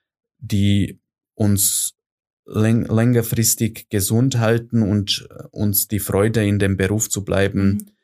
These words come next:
Speaker 1: ähm, erhalten.
Speaker 2: Mhm.
Speaker 1: Tatsächlich ist es auch bei mir so, dass ich momentan in einem fifty fifty Modell arbeite. Ich bin zu fünfzig Prozent Chefarzt hier in der Notaufnahme und die anderen fünfzig Prozent arbeite ich als Oberarzt in,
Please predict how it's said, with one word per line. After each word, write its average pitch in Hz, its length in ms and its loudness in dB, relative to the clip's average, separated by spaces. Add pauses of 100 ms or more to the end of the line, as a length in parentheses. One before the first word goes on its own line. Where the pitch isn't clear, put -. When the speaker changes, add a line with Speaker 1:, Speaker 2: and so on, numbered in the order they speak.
(260)
Speaker 1:
ähm, 90 340 -2
erhalten. 87 760 -6 (100)
Speaker 2:
Mhm. 202 100 -12
Speaker 1:
Tatsächlich 117 440 -2
ist 107 100 0
es 104 140 0
auch 98 180 -4
bei 98 140 -2
mir 117 240 2
so, 127 200 0
dass 98 220 -2
ich 110 120 -6
momentan 104 480 0
in - 120 -4
einem 98 440 -2 (300)
fifty 117 320 -4
fifty 131 380 -2
Modell 120 340 2
arbeite. 123 600 -2
Ich - 200 -6
bin 95 200 0
zu 98 100 -6
fünfzig 113 460 -4
Prozent 101 520 -2 (280)
Chefarzt - 560 -4
hier 104 160 -2
in 92 100 0
der 73 120 -6
Notaufnahme 127 760 -2 (440)
und 98 380 -2
die - 100 -4
anderen 110 380 2
fünfzig 117 420 -4
Prozent 104 420 0
arbeite 104 400 -2
ich 95 120 -2
als 87 240 -2
Oberarzt 110 600 0
in, 95 480 -2